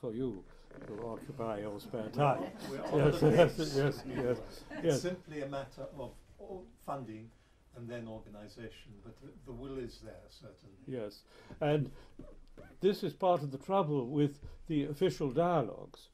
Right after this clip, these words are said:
Speaker 1: which are important, but often they involve just a limited group of theologians and specialists, and, uh, very little is known about these dialogues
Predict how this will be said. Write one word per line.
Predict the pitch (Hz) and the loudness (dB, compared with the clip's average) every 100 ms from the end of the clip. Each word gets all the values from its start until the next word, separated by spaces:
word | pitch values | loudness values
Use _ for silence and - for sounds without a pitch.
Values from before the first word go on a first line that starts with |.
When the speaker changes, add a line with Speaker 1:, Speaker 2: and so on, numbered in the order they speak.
| _ | _
Speaker 1:
which | 143 135 147 | 0 0 4
are | 139 123 - | 4 4 2
important, | 120 113 214 202 - 104 - - _ _ _ _ _ - | -4 6 10 10 6 -14 -16 -20 _ _ _ _ _ 2
but | 151 143 | 4 4
often | 170 196 190 - 196 151 | 4 4 4 2 4 4
they | 139 165 156 160 | 6 8 8 4
involve | 151 143 165 165 165 160 - _ _ _ _ _ _ 135 | 0 4 8 10 8 6 -2 _ _ _ _ _ _ 0
just | 165 185 - | 4 4 4
a | 170 | 2
limited | 143 160 220 214 180 147 131 | 4 8 8 8 2 0 -2
group | - 117 101 92 _ - _ 120 - _ _ _ - | -2 -4 -4 -8 _ -20 _ -20 -20 _ _ _ -6
of | 147 135 123 | 2 2 2
theologians | - 147 139 160 156 117 117 95 95 - | 2 4 8 8 6 2 -4 -6 -10 -10
and | 104 | -10
specialists, | - - 180 - 113 95 - - - - - _ _ - _ _ | -2 4 4 4 -4 -10 -16 -20 -20 -20 -20 _ _ -20 _ _
and, | - 151 151 151 143 147 | 0 4 6 6 4 4
uh, | 156 | 2
very | 139 143 175 185 | 2 6 6 6
little | 165 170 170 143 | 6 2 4 2
is | 139 | 2
known | 139 143 214 240 156 | 0 6 8 8 6
about | 123 123 127 | 4 2 0
these | 127 113 | -4 0
dialogues | 156 135 135 143 143 - | 4 6 6 4 2 -2